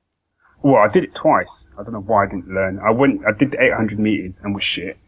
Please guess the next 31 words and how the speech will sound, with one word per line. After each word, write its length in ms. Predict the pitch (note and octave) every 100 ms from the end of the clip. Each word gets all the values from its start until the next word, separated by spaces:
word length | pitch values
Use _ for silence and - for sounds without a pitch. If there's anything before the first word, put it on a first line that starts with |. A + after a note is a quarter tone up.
| _ -
Um, 500 | F#2+ F#2+ G2 F#2+ F#2+ _ _ _ _ -
so 140 | A2+
I 100 | A2+ -
thought, 180 | A#2+ A#2+
"I'll 60 |
try 160 | B2 C3
the 60 | A#2+
fifteen 320 | E3 - F#3+
hundred 260 | C#3 A2 A2+
meters 280 | G#2 F2 - -
'cause 300 | G#2+ G2+ _ _ -
that's 220 | G#2 -
sensible." 500 | G2+ D#2+ - F#2 - _ _ _ _
Um, 320 | - - - - - - - -
<laughs> 500 | - - - _ -
and 180 | - - - -
I 40 | C#3+
remember 440 | D3+ F3 F#3 D3+
doing, 340 | B2+ D#3 D#3+ -
running, 460 | C3 C#3+ G#2+ G2+ - -
and, 220 | A2 A2 -
uh, 240 | A2+ A2+ - C3
I 60 |
actually, 480 | C#3+ - - G#2+ G2+ _
so, 180 | - C3
it 120 | A#2
was 160 | G#2+ -
so 240 | C3+ A#2
bad, 340 | G#2+ A#2+ F2 G2+
I 60 | G#2
actually 220 | -